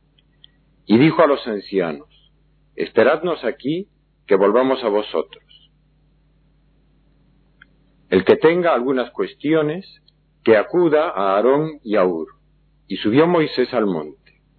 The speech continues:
Y la nube cubrió el monte. En la Biblia la nube es el símbolo de la presencia de Dios. Y la gloria de Yahvé descansó sobre el monte Sinaí, y la nube lo cubrió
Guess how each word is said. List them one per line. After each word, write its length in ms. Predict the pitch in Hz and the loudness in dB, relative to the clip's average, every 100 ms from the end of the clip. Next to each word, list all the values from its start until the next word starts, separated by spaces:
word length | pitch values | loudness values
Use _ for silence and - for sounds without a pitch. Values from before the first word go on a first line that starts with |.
| _ _ _ _ _ _ _ _ _ _ _ _ _ - | _ _ _ _ _ _ _ _ _ _ _ _ _ 0
Y 100 | 104 | 4
la 160 | 101 | 4
nube 500 | 123 180 185 180 190 - _ _ _ | 2 0 0 -4 -6 -12 _ _ _
cubrió 440 | 107 98 117 120 | 2 4 6 4
el 100 | 107 | 2
monte. 540 | 92 73 - _ _ _ _ _ _ - | -2 -8 -14 _ _ _ _ _ _ -8
En 100 | 147 | 0
la 100 | 175 | 2
Biblia 320 | 127 123 131 | 2 2 2
la 120 | 107 | 0
nube 480 | 101 135 120 107 147 - _ | 0 0 2 0 -2 -10 _
es 180 | - 101 | -12 -2
el 140 | 117 98 | 0 0
símbolo 400 | - 143 131 139 | 0 0 2 2
de 80 | 120 | 2
la 120 | 82 | -2
presencia 520 | - - - 87 - 85 | -6 -10 -10 -10 -8 -6
de 140 | 82 | -6
Dios. 440 | 73 65 - _ _ _ _ _ _ _ _ _ _ _ _ _ _ _ | -8 -16 -20 _ _ _ _ _ _ _ _ _ _ _ _ _ _ _
Y 120 | 101 | 2
la 120 | 107 | 4
gloria 400 | 110 147 180 185 | 4 2 4 2
de 140 | 123 110 | 2 -2
Yahvé 440 | 107 104 151 185 | -2 -2 -2 -2
descansó 580 | 113 104 - 107 101 165 | -4 -4 -2 -4 -2 -4
sobre 240 | 156 117 104 | 0 0 2
el 60 | |
monte 360 | 98 95 90 92 | 2 0 -2 -4
Sinaí, 580 | - 87 82 95 151 190 _ _ _ _ _ _ | -6 -4 -2 0 -2 -6 _ _ _ _ _ _
y 140 | 123 117 | 2 4
la 120 | 120 | 4
nube 480 | 160 208 190 214 247 _ _ - | 2 0 0 -2 -6 _ _ -4
lo 240 | 110 113 | 0 0
cubrió 640 | - 113 127 175 208 - | 0 -2 2 2 0 -4